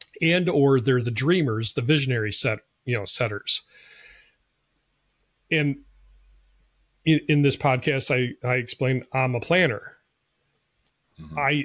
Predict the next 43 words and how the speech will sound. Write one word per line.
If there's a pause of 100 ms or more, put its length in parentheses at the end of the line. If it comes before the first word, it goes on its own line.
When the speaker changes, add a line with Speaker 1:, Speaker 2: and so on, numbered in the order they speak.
(160)
Speaker 1:
I
don't
like
running
over
people. (480)
I
do
like
consensus.
So
there's
that
caring
part
of
me. (720)
Um, (260)
but
I
often
don't
have
the
big
vision.
Now,
in
one (100)
role
that
I've
had
in,
in
my
past,
I,
I
did
have
the
vision,